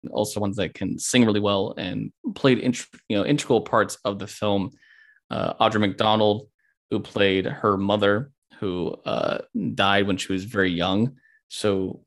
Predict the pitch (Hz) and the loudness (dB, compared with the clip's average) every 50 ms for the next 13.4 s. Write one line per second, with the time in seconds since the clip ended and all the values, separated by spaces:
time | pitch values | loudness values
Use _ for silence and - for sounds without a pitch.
0 | _ - - - 110 104 107 - - - 104 107 98 104 104 101 95 95 98 104 | _ -12 -6 -4 -4 -4 -2 -2 0 4 4 4 4 2 2 0 0 2 0 0
1 | 101 95 95 90 87 - - - - 87 95 92 90 92 95 - - 107 113 107 | 0 0 0 -2 -4 -6 -8 -4 -2 0 0 2 2 0 0 -4 -6 -6 -6 -4
2 | 98 92 92 101 117 123 127 123 123 120 113 - - - 90 85 - - - - | -2 0 2 2 4 6 6 6 6 6 4 2 -2 -4 -4 -6 -6 -8 -6 -6
3 | 101 90 87 - - - - 269 - - - - 98 90 - 90 90 - - - | -4 -4 -6 -8 -10 -10 -8 -6 -6 -6 -4 -6 -6 -4 -4 -6 -6 -8 -10 -4
4 | - 104 95 92 95 98 98 95 92 - 95 - 113 - - - - 107 104 - | 0 2 2 2 2 0 -2 -2 -2 -4 -4 -4 -4 -6 -6 -6 -6 -6 -6 -2
5 | - 110 107 101 - - - 92 - - 104 98 95 95 - - _ _ _ _ | 0 2 2 2 0 -2 -6 -6 -4 -2 0 0 0 0 -2 -8 _ _ _ _
6 | _ _ _ - 104 101 101 107 107 - 123 117 - - - 113 104 76 - 101 | _ _ _ -2 0 0 2 2 0 0 0 0 0 0 0 0 0 0 0 0
7 | 95 98 95 98 98 95 95 95 98 98 98 98 98 98 - - _ _ _ _ | 2 2 2 0 0 0 0 0 -2 -2 -4 -4 -4 -4 -6 -8 _ _ _ _
8 | _ _ - - 120 110 110 101 98 92 - - - - _ - 131 113 98 92 | _ _ -2 0 2 2 4 2 2 2 0 -2 -6 -12 _ -2 0 0 0 0
9 | - - 104 117 123 135 147 151 151 147 - - 147 147 147 151 143 143 143 143 | -2 2 4 4 4 4 4 2 0 0 2 2 4 4 6 6 4 4 4 2
10 | 143 139 113 - 113 104 98 90 98 98 95 101 117 104 101 101 107 101 - - | 0 -2 -4 -4 -4 -4 -2 -2 -4 -4 -4 -2 -2 0 0 0 0 -2 -4 -4
11 | - 127 143 139 - - 92 90 92 - _ - 101 92 98 90 - 110 104 98 | -4 -4 -4 -4 -6 -4 -4 -4 -4 -6 _ 0 2 2 2 0 0 0 0 0
12 | 95 - - 107 98 98 - - 104 101 101 - - _ _ _ _ _ _ _ | 0 0 -2 -4 -4 -4 -2 -2 -2 0 -2 -4 -6 _ _ _ _ _ _ _
13 | _ - 90 90 82 85 90 - | _ 0 2 4 4 4 2 0